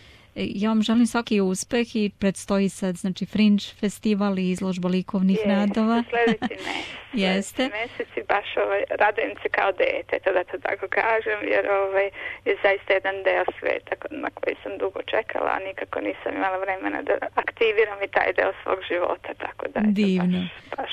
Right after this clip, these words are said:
Speaker 2: pa ću podeliti s vama utiske. Ja verujem
Speaker 1: Divno.
Speaker 2: da ćemo se još čuti.
Speaker 1: Apsolutno.
Speaker 2: Da.
Speaker 1: A vama zaista svaki uspeh.
Speaker 2: Biljana, hvala vam puno i hvala vam puno što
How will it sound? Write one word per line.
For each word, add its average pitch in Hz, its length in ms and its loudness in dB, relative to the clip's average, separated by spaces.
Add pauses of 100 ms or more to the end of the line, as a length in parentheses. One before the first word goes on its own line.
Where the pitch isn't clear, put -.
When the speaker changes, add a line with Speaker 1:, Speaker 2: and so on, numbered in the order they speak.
Speaker 2:
pa - 60 -2 (100)
ću - 160 -12
podeliti 196 500 2
s - 20 -14
vama 202 380 0
utiske. 208 600 -6 (400)
Ja 247 100 -2
verujem 190 200 2
Speaker 1:
Divno. 175 160 0
Speaker 2:
da 170 60 -4
ćemo 202 340 -12
se - 80 -6
još - 240 -4
čuti. - 340 -10
Speaker 1:
Apsolutno. 196 840 0 (400)
Speaker 2:
Da. 220 60 0
Speaker 1:
A - 20 2
vama 214 340 4
zaista 196 600 -2
svaki 190 360 -6
uspeh. 185 340 -10 (380)
Speaker 2:
Biljana, 220 400 0
hvala 202 240 6
vam 190 200 2
puno 254 380 2
i 202 120 -2
hvala 208 240 2
vam 208 160 -6
puno 202 320 -2
što - 220 -4